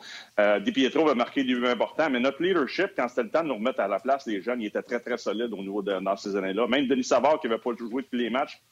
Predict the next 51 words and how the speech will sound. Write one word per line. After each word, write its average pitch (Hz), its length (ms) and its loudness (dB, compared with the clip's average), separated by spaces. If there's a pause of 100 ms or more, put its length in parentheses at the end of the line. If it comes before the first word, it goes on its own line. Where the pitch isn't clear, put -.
(160)
qui - 80 0
arrivait 123 220 2
avec 131 280 0
beaucoup 127 200 -4
d'expérience, 139 640 0
qui 120 120 -6
était 117 180 -6
blessé, 120 440 -4 (360)
euh, 113 180 2
pendant 123 220 0
la 120 100 -2
finale, 127 380 -2
juste 127 180 -6
un 127 80 -2
peu 123 120 -2
avant 120 140 -2
la 110 120 -6
finale, 139 320 -4
ben, 120 240 0
c'est - 180 -8
ça 180 160 -2
la 143 100 0
différence 123 400 -4
présentement. 139 440 -4
C'est - 120 -4
ce 175 60 -14
que 180 100 0
j'aimerais 151 340 2
voir 151 240 0
du - 60 -14
Canadien. 110 440 -4
J'aimerais, 127 400 0 (360)
j'aimerais 147 280 0
voir 214 160 0
les 175 100 0
vétérans 139 480 0
prendre 139 300 -4
un 135 80 -4
peu 151 100 -10
plus 180 300 -6
de 110 100 0
place, - 560 -4 (320)
euh, 107 80 2
sur - 180 -6
la 117 140 2
glace, 131 320 0
puis 123 160 -6
au - 20 -2
niveau 120 220 0
du 113 160 -10
leadership, 123 460 0